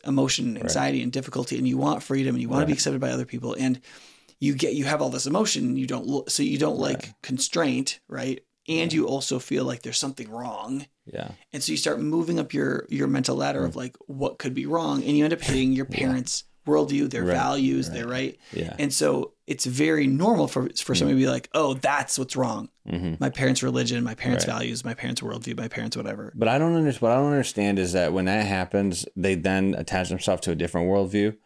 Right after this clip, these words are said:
Speaker 2: oftentimes put together by a different author-, authoritative structure or authoritative group. So
Speaker 1: Yes, but almost always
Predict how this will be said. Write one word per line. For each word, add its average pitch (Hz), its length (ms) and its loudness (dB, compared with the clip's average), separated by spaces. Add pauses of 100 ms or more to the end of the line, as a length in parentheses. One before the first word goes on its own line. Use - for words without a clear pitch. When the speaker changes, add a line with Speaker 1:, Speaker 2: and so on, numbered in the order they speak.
(300)
Speaker 2:
oftentimes 101 720 2
put 90 160 -2
together 92 260 4
by 78 160 2
a 78 40 0
different 87 380 -2
author-, 87 380 0 (160)
authoritative 85 580 0
structure 85 600 0
or - 80 -4
authoritative 82 540 0
group. 82 300 0 (360)
So 90 460 4
Speaker 1:
Yes, 147 160 2
but - 140 -2
almost 165 360 0
always 139 560 0